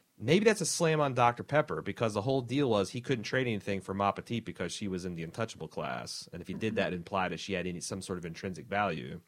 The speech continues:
Speaker 1: which is
Speaker 2: Yeah.
Speaker 1: offensive to him.
Speaker 2: Obviously.
Speaker 1: Doctor Pepper is so shitty that you can just, it's the untouchable soda. Now, I don't, I don't believe that because I'm not soda racist.
Speaker 2: I'm a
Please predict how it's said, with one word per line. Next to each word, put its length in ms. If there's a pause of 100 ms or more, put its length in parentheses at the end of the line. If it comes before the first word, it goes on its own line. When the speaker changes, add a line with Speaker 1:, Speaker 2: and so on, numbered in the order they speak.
(100)
Speaker 1:
which 120
is 40
Speaker 2:
Yeah. 100
Speaker 1:
offensive 340
to 100
him. 400
Speaker 2:
Obviously. 600 (360)
Speaker 1:
Doctor 280
Pepper 360
is 160
so 360
shitty 720 (400)
that 260
you 100
can 140
just, 160
it's 220
the 200
untouchable 580
soda. 580
Now, 100
I 160
don't, 260 (160)
I 140
don't 260
believe 340
that 280
because 260
I'm 140
not 240
soda 280
racist. 580
Speaker 2:
I'm 180
a 80